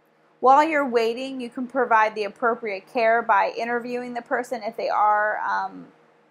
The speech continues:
if you are able to get answers from them, or interview the bystanders around them if there are any. Performing a head-to-toe check to make sure that nothing else is wrong.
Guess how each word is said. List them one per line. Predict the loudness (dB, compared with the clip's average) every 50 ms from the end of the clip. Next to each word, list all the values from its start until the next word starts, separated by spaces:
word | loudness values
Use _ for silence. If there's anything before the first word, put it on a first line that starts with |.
| _ -12
if | -10 -8 -6
you | -2 2
are | 4 4 4 2
able | 0 -4 -6 -6 -6 -6
to | -8 -10
get | -10 -8 -8 -8
answers | -8 -10 -10 -10 -8 -10 -12 -10 -6
from | -6 -6 -4 -4
them, | -6 -6 -6 -4
or | -2 0 0 2 2 2 2 2 2 2 0 -2 -4 -8 _ _ _ _ _ _ -2
interview | 0 0 0 0 -2 -6 -6 -6 -6
the | -4 -2
bystanders | 0 0 0 0 -2 -8 -12 -12 -12 -14 -14 -14 -14
around | -10 -6 -4 -2 -2 -2 -4
them | -6 -6 -6 -8
if | -10 -8 -6
there | -4 -2 0
are | 0 2 2 0 0 -2 -6 -8 -14 _ _ -8 -6
any. | -6 -6 -6 -10 -12 -14 _ _ _ _ _ _ _ _ _ _ _ _ _ _ _ _ _ _ _ _ _ _ _
Performing | -2 -2 0 2 2 2 2 2 0 0 0
a | 0
head-to-toe | 4 4 4 4 4 2 -4 -6 -2 -2 0 0 0
check | -2 2 4 4 4 4 2 -4
to | -6
make | -6 -6 -8 -6
sure | -6 -4 -4
that | -4 -4
nothing | -4 -6 -6 -6 -10 -8 -8
else | -8 -8 -8 -10
is | -16 -20 -12 -6
wrong. | -2 -2 -2 -2 -2 -6 -12 -16